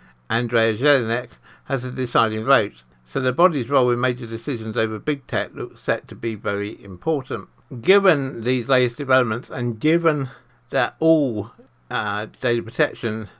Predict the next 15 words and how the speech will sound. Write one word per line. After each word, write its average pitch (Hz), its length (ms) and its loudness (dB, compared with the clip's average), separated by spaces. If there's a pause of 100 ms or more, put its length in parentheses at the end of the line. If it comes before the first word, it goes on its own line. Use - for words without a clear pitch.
(100)
activity 120 540 -2
within 120 720 -2
Europe 120 420 0
is 117 220 -4
being 117 260 -4
slowed 123 580 2
at 101 120 -4
the 104 40 -14
moment 107 480 -6
by 131 280 4
the 110 120 -2
impact 104 440 -6
of 113 80 -12
covid 101 520 -4
nineteen, 101 560 -8